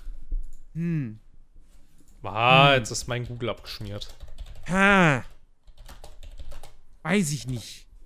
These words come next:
Speaker 2: Wo ist er denn jetzt? Hier. Hm. Ja. Hm.
Speaker 1: Der ist mir auch nicht kantig genug.
Speaker 2: Nee, ne?
Speaker 1: Irgendwie.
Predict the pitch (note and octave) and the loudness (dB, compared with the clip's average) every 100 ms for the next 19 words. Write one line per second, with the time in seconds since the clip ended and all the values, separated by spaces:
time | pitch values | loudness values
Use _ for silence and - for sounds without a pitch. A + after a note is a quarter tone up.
0 | - - - B2 C3 C3 B2+ B2 - - | -20 -20 -8 -2 2 4 2 2 -6 -8
1 | G#2+ G2 - - - - - - G2+ G2+ | -4 -4 -6 -14 -20 -20 -20 -12 -10 -8
2 | F#2 - - - F#2 G2+ A#2 B2+ C3+ C#3 | -10 -16 -20 -10 -6 -2 2 4 6 6
3 | C3+ C3+ B2+ A2 - - - _ - - | 8 6 2 -6 -18 -20 -20 _ -20 -20
4 | - - - - - - - - - - | -20 -20 -18 -18 -16 -18 -18 -20 -20 -20
5 | - - - - - - B2 A2 A#2 B2 | -20 -18 -18 -20 -20 -16 -10 -6 -4 -4
6 | B2 B2+ C3 C3 C3 A#3 A3+ D4+ - D#4 | -4 -2 -2 -2 0 0 0 -2 -4 -4
7 | - C#4+ D4+ D3 - A#2+ A2 - - - | -2 -4 -4 -8 -8 -8 -10 -14 -18 -20
8 | - A2+ A2+ C3 B2 A2 B2 D3 B2+ A2 | -14 -6 -2 0 2 2 0 -2 -6 -8
9 | A2 A2 | -10 -12